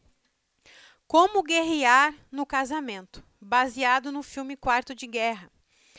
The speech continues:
E eu até já digo: se você não assistiu, assista esse filme, pois vale a pena. Aqui tem uma pergunta: como você tem lutado no casamento? Quem é de fato o seu inimigo?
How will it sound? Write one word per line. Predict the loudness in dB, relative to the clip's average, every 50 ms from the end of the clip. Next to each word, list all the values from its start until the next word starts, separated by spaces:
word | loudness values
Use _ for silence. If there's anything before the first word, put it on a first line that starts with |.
| -20 -20 -20 _ _ -8
E | -4
eu | 0 0
até | 0 0 0 -2 -2
já | 0 -2 -4
digo: | -2 -4 -4 -4 -4
se | -6 -8 -8
você | -6 -6 -6 -6 -6 -6
não | -4 -4 -4 -2 -2
assistiu, | -4 -4 -6 -8 -8 -6 -6 -6 -6 -6 -6 -8 -8 -10 -12 _ _ _ _ _ _ _ _ _
assista | -8 -6 -6 -6 -10 -8 -6 -6 -6 -6 -8 -10 -12
esse | -10 -10 -10
filme, | -12 -10 -10 -10 -10 -8 -10 -10
pois | -8 -6 -6 -6 -4
vale | -2 -2 -2 -2 -4
a | -6
pena. | -10 -10 _ -10 -10 -10 -12 -16 -20 -20 _ _ _ _ _ _ _ _ _ -20 -20 -20 -20 -20 -16 _
Aqui | -8 -4 -4 -2
tem | -2 0 -2 0
uma | 2 0 0
pergunta: | 0 0 -2 -2 -2 -4 -6 -8 -8 -8 -12 -16 -20 -20 _ _ _ _ _ _ _
como | -2 -2 -2 -2 -4 -2
você | -2 -2 -2 -2 -6 -6 -6
tem | -6 -6 -6
lutado | -6 -6 -8 -8 _ _ 2 4 4 4 2 0 -2 -6
no | -6 -8
casamento? | -4 -4 -4 -4 -2 -4 -4 -4 -6 -12 -14 -16 -18 _ -20 -20 -20 _ _ _ _ _ _ _ _ _ -20 -20 -20 _ _ _
Quem | _ -4 -4 -2 0 0
é | 0 0
de | -2 -6
fato | -6 -6 -2 0 2 2 2 0 -2 -8 -12 -14 -14 -14 _
o | -10 -8
seu | -6 -6 -2 0 0 0 0
inimigo? | -2 -6 -6 -6 -6 -8 -8 -10 -12 -14 -18 -20